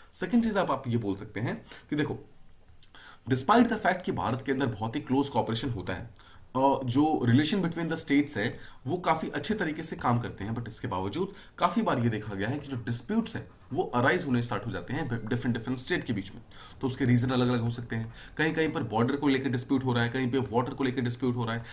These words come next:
कहीं-कहीं पर territories को लेकर dispute हो रहा है, कहीं पर किसी resources को लेकर dispute हो रहा है। तो इस तरीके से अलग-अलग reasons के कारण ये जो disputes है वो already हमारे state के अंदर हो रहे हैं, अलग-अलग स्टेट्स के अंदर हो रहे हैं। हमारा ये main aim ये है कि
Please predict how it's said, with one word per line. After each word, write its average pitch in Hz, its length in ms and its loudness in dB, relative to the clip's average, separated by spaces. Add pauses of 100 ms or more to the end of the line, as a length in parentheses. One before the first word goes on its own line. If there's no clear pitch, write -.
(160)
कहीं-कहीं 165 380 2
पर 170 160 -2
territories 143 580 2
को 175 100 -2
लेकर 156 180 0
dispute 143 320 -2
हो 143 80 0
रहा 131 80 -2
है, 131 160 -10
कहीं 139 140 2
पर 147 100 -6
किसी 131 260 -4
resources 123 440 -2
को 139 100 -2
लेकर 127 160 -2
dispute 117 320 -4
हो 117 60 -8
रहा 113 100 -8
है। 120 100 -12 (240)
तो - 140 -4
इस 214 100 0
तरीके 113 300 -2
से 175 240 -8 (280)
अलग-अलग 190 460 2
reasons 156 300 4
के 135 80 -6
कारण 117 300 -2 (220)
ये 135 80 0
जो 120 100 -2
disputes 175 440 -2
है - 260 -4
वो 135 80 2
already 175 340 2
हमारे 110 300 -4
state - 240 -8
के - 80 -6
अंदर 127 240 -2
हो 127 80 4
रहे 107 100 0
हैं, - 180 -12
अलग-अलग 151 300 2
स्टेट्स - 300 -4
के 120 80 -4
अंदर 123 120 0
हो 139 180 -4
रहे 92 100 -4
हैं। - 80 -16 (680)
हमारा 202 240 6
ये 202 140 4
main 120 360 0
aim 117 200 4
ये 98 160 -2
है 110 160 0 (300)
कि - 140 -16